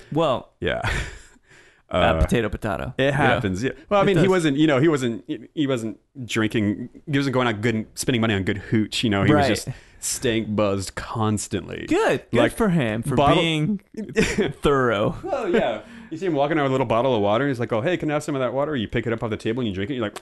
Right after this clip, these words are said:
Speaker 2: "This is fucking
Speaker 1: Ugh.
Speaker 2: vodka, dude." He's like, "Oh,
Speaker 1: God.
Speaker 2: that's my drink," you know, like,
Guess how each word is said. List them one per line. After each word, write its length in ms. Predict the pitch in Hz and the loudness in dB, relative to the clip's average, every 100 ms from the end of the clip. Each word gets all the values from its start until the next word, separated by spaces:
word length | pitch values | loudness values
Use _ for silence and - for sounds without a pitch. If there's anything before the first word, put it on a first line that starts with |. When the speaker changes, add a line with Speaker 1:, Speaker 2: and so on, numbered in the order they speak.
| _ | _
Speaker 2:
"This 120 | 196 | -2
is 100 | 208 | 2
fucking 280 | 180 170 156 | 4 4 4
Speaker 1:
Ugh. 200 | 139 123 | 2 4
Speaker 2:
vodka, 380 | 131 190 120 147 | 4 2 2 -2
dude." 320 | 101 104 143 | 0 0 2
He's 80 | 143 | 0
like, 160 | 107 - - | -2 -4 -8
"Oh, 60 | 185 | 0
Speaker 1:
God. 120 | 113 | 2
Speaker 2:
that's 160 | 104 - | 2 -2
my 120 | 92 | -4
drink," 340 | 120 107 90 | -2 -2 -2
you 60 | 95 | -4
know, 180 | 90 90 | -4 -4
like, 260 | 90 - | -6 -10